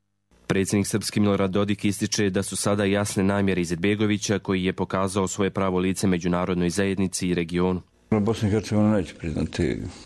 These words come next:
Speaker 2: Kosovo, jer to, za to nema konsenzusa u skladu sa propisima, ustavom.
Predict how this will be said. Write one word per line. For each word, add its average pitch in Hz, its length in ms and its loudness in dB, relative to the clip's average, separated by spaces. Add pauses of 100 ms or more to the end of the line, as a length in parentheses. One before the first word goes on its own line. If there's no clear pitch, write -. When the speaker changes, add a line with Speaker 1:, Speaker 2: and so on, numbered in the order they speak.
Speaker 2:
Kosovo, 101 420 2
jer 95 120 0
to, 95 340 2 (280)
za 104 140 2
to 110 140 0
nema 107 200 2
konsenzusa 110 720 2
u 95 80 0
skladu 101 340 0
sa 95 160 0
propisima, 98 840 0
ustavom. 98 600 0